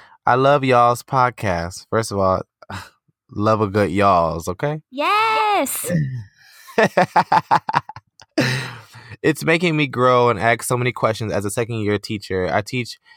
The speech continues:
Speaker 1: high school English down in Hampton, Virginia, and I would love any point of view, any advice, really anything around teaching secondary.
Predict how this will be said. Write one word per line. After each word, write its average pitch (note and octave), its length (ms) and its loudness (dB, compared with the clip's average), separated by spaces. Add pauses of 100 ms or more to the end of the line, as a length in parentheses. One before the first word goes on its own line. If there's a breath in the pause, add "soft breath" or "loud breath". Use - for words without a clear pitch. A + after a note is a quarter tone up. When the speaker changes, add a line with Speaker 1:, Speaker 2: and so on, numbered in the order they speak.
(320 soft breath)
Speaker 1:
high D#3 140 4
school D#3 220 2
English C3 360 -2
down A2+ 240 4
in G#2+ 80 0
Hampton, A2+ 320 -2
Virginia, C3 480 -2
and G#2 240 -2
I G#2 80 4
would G#2 160 4
love A#2+ 320 4 (140)
any F3+ 240 2
point D3 260 -2
of C3 100 0
view, A2+ 480 -2 (440)
any D3+ 220 4
advice, G2 760 0 (280)
really G3 280 4
anything A2+ 580 0
around B2+ 320 2
teaching D#3+ 260 -4
secondary. G2 680 -2